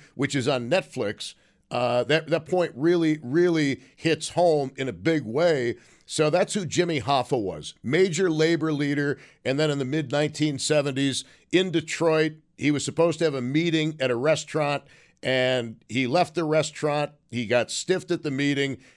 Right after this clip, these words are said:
and then, uh, he disappeared. He disappeared. And basically, it was a very tightly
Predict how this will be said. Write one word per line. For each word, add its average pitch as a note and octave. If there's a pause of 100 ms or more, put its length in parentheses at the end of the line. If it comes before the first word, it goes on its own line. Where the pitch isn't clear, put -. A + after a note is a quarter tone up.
(180)
and C3
then, C3+
uh, B2+
he C3+
disappeared. A#2+ (340)
He C3+
disappeared. A#2+ (400)
And A2+
basically, C3
it B2
was A#2+
a A#2+
very C3+ (240)
tightly D#3